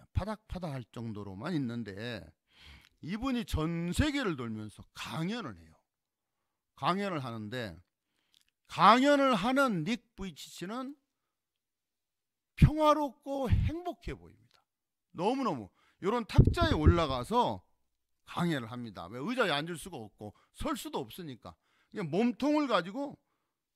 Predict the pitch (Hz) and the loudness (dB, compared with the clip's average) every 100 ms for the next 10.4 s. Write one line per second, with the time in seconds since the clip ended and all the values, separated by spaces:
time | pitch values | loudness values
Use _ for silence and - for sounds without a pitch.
0 | - 311 330 262 - 302 277 - 302 277 | -4 -2 0 -4 -4 -2 -2 -4 -4 -4
1 | 196 _ 156 170 160 - - 370 285 127 | -8 _ -8 -6 -8 -2 -2 -2 -8 -8
2 | _ _ _ 277 294 196 190 _ - - | _ _ _ -6 -6 -14 -18 _ -10 -6
3 | 311 254 - - 202 285 233 233 233 214 | -4 -6 -8 -6 -4 -4 -4 -4 -8 -6
4 | 277 233 _ _ _ _ 156 185 208 202 | -6 -8 _ _ _ _ 6 6 8 6
5 | 180 180 147 151 196 202 160 143 139 175 | 4 2 0 -2 0 0 0 -2 0 0
6 | 226 254 254 233 185 131 - 147 190 202 | 0 4 8 8 8 4 -4 -12 -12 -12
7 | 196 202 226 220 240 226 - _ - - | -12 -10 -12 -10 -8 -8 -8 _ -20 -20
8 | _ _ _ _ - 247 277 262 240 262 | _ _ _ _ -2 6 6 6 0 0
9 | 262 175 - _ - - 269 262 240 196 | 0 0 -4 _ -8 -2 0 0 -2 -4
10 | 156 - 170 | -8 -6 -8